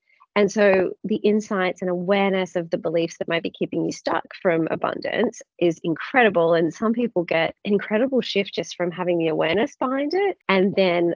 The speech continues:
a lot of people really need that reinforcement with the repetitive recording around, um, reversing those blocks to bring, to create the new neural pathways that support them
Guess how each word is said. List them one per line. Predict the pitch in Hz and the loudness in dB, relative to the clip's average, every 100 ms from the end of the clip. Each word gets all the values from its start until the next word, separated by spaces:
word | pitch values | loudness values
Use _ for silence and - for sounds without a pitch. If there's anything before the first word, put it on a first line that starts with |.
| - | -4
a | - | -2
lot | 170 175 175 | 0 4 4
of | 175 165 | 4 0
people | 196 - 165 | -6 -4 -4
really | 165 170 165 160 | 0 0 0 0
need | 156 165 165 156 | 0 0 0 -2
that | 170 170 | -4 -4
reinforcement | - 170 175 170 165 151 160 - - - - - _ _ _ - | -2 0 2 0 -4 -6 -6 -6 -12 -12 -12 -16 _ _ _ -6
with | 175 185 170 _ | 2 2 2 _
the | 180 | 0
repetitive | 160 175 - - 180 170 165 165 | 2 0 -2 -4 0 0 0 -4
recording | 160 - - 170 165 170 - | -8 -6 -2 0 0 -2 -4
around, | 165 160 160 160 160 160 156 - | -4 -2 -2 0 0 -2 -4 -6
um, | 160 170 160 | -4 -2 2
reversing | 185 170 165 165 - 180 160 | 2 4 4 2 2 -2 -2
those | 165 160 160 | 0 -2 -4
blocks | 175 175 - - - - _ - | -2 0 0 -4 -16 -20 _ -6
to | 220 | -4
bring, | 165 - 175 165 151 160 - - - | -4 -2 0 0 0 -4 -6 -10 -6
to | - | -2
create | 226 - 196 196 180 | -2 0 4 4 4
the | 185 | 2
new | 190 | 4
neural | 185 170 170 | 4 2 0
pathways | - 196 - 180 - - - - - | -2 -4 -2 -2 0 -2 -6 -14 -10
that | - - | -8 -4
support | 180 - - 165 - | -6 -6 -4 -2 -2
them | 180 156 160 | -6 -6 -8